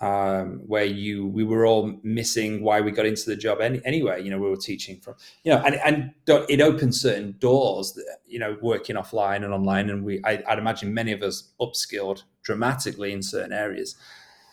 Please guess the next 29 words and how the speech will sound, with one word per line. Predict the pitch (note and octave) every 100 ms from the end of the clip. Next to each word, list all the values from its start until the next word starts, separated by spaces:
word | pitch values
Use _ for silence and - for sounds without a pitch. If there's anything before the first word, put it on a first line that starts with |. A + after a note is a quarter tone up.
| _ _
Um, | A#2 A2+ G#2+ -
but | B2
morale | B2 A#2+ A#2 C3 D3+
is, | C3+ A2 - A#2
is | A2+ G#2+ - - - - _ - -
across | - - A2 -
many | A2+ A#2 A#2+
parts | - A2 G#2
of | G#2+
the |
education | G#2 G2 A2 G#2+ A#2+
world | G#2 G2+
is | G2
not | A2 G2
great | A2 G#2+ G2
right | G2+ F#2+
now. | G2+ G2 G2
You | G2
know, | G2
we, | G#2 G2+ G2 - - _ _ _ -
we're | G#2+
struggling | - A2 A2+ G#2
to | G2 G2
find | G#2+ G2+ F#2+
teachers. | C3+ B2 - G#2 G2 F#2+
There's | F#2+ F#2+
gonna | G#2
be, | G2+
I, | F#2+